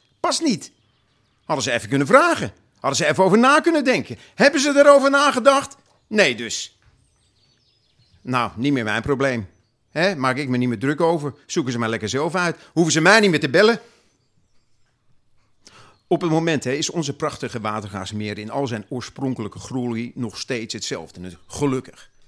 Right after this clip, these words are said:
Maar wie weet hoe lang dat nog zal duren voordat, voordat Amsterdam het verpest. Want wij hadden namelijk grootse plannen met de Watergaasmeer.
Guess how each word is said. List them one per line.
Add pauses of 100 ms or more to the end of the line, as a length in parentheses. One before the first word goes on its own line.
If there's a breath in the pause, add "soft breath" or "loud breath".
(1300)
Maar
wie
weet
hoe
lang
dat
nog
zal
duren
voordat, (600 loud breath)
voordat
Amsterdam
het
verpest. (720)
Want
wij
hadden
namelijk
grootse
plannen
met
de
Watergaasmeer.